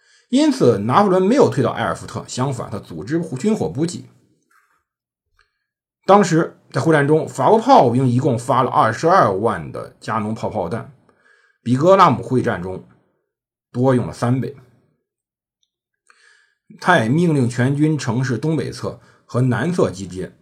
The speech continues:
排成半月形。同时，他派贝特朗和莫尔杰掩护出口，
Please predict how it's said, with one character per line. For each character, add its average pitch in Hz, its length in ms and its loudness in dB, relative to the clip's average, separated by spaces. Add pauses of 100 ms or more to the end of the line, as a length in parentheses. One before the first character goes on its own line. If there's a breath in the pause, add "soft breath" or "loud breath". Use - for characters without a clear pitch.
(140)
排 113 160 -6
成 127 120 0
半 123 200 0
月 117 120 0
形。 90 240 -12 (840 soft breath)
同 190 180 -2
时， 175 320 0 (420)
他 131 160 -4
派 110 260 -4 (180)
贝 143 180 0
特 - 180 -4
朗 78 200 -10
和 107 180 -10
莫 127 180 0
尔 78 140 -6
杰 104 220 -6
掩 98 260 -8
护 123 180 -6
出 180 240 -4
口， - 220 -16